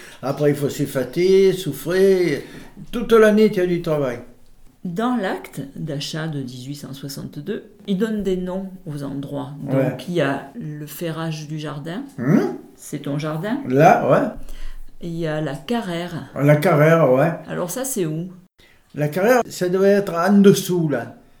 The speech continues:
Speaker 1: Là où il y a le puits, tout ça.
Speaker 2: Et, euh, il parle aussi d'un canal d'arrosage.
Speaker 1: Ouais.
Speaker 2: On dirait sur le plan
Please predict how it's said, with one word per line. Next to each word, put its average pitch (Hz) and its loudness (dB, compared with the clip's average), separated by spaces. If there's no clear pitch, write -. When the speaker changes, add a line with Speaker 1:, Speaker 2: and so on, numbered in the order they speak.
Speaker 1:
Là 185 6
où 196 8
il 196 10
y - 10
a 208 10
le 196 12
puits, 202 4
tout 196 -2
ça. 135 -2
Speaker 2:
Et, 220 2
euh, - -12
il 180 -12
parle 285 -6
aussi 196 -6
d'un 147 -4
canal 180 -8
d'arrosage. 151 -6
Speaker 1:
Ouais. 131 2
Speaker 2:
On 185 -2
dirait 196 -2
sur 160 -8
le - -8
plan 180 -10